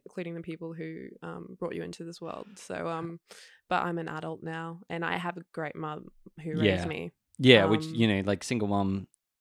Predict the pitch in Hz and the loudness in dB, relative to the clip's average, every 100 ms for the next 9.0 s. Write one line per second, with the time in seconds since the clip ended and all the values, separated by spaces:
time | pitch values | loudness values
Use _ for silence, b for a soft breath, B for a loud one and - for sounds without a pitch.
0 | _ - 101 92 95 98 - 107 92 - | _ -8 -4 -4 -4 -8 -2 -2 -2 -4
1 | - 98 92 - - 226 220 160 151 208 | -2 -2 -2 -14 -8 2 4 4 4 4
2 | 240 226 202 185 175 160 156 139 - 69 | 6 6 4 4 0 -2 -4 -6 -6 -8
3 | - 170 - 120 - - - 202 - - | -8 -10 -4 -2 -2 -4 -4 -2 -2 -2
4 | 175 160 160 165 - 165 160 160 151 165 | -2 -2 -2 -4 -6 -6 -6 -6 -6 -8
5 | 165 156 160 151 160 131 - 143 160 160 | -10 -8 -6 -6 -6 -8 -6 -8 -8 -10
6 | 160 - 160 147 156 180 - - - 101 | -12 -10 -10 -10 -12 -12 -10 -8 2 4
7 | 85 87 - - - 160 156 151 151 170 | 4 0 -6 -20 -10 -6 -4 -4 -6 -10
8 | - _ _ _ _ 247 220 185 - - | -10 _ _ _ _ -4 -4 -4 -6 -14